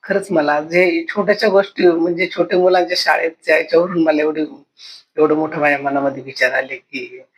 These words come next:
आपल्याला पंख असते तर. आणि खरंच आपल्याला, तुम्हाला वाटतं, आवडतं का की आप-, आपल्याला खरंच पंख पाहिजे होते?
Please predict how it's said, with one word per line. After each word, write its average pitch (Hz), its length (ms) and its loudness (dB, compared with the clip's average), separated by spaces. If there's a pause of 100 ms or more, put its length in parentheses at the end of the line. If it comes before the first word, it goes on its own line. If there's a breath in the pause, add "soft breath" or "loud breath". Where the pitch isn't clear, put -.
(340 loud breath)
आपल्याला 120 340 -4
पंख 120 340 -8
असते 127 260 -6
तर. - 260 -12
आणि 127 540 -10 (960)
खरंच 156 260 -2
आपल्याला, 143 380 0
तुम्हाला 170 480 0
वाटतं, 170 300 -2
आवडतं 175 400 -2
का 143 220 -2 (440 loud breath)
की 160 80 -2
आप-, 147 180 -4 (140)
आपल्याला 165 320 -4
खरंच 185 200 -2
पंख 160 140 0
पाहिजे 143 460 -4
होते? - 280 -14